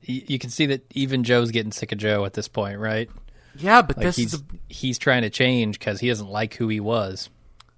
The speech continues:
Speaker 2: This is the crazy thing, though, is that he can't change because he's already
Speaker 1: Mm-hmm.
Speaker 2: he's, he already has such a legacy that he can't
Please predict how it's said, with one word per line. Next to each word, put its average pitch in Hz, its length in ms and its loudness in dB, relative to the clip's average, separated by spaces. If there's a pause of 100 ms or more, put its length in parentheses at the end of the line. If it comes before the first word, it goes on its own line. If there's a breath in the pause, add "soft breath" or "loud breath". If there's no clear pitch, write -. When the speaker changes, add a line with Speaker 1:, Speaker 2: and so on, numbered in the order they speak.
(140)
Speaker 2:
This 180 240 0
is 185 120 -8
the 175 80 0
crazy 170 340 0
thing, 240 260 -2
though, 120 220 0
is 120 140 -6
that 139 160 -2
he 208 120 -12
can't 262 360 -4
change 113 420 -6
because 151 300 -4
he's 170 160 -6
already 151 680 0
Speaker 1:
Mm-hmm. - 1080 -20
Speaker 2:
he's, 147 180 -6 (140)
he 165 140 -4
already 208 420 4
has 175 220 0
such - 260 0
a 156 60 0
legacy 123 920 -2 (400)
that 139 300 2
he 160 160 -8
can't 180 340 0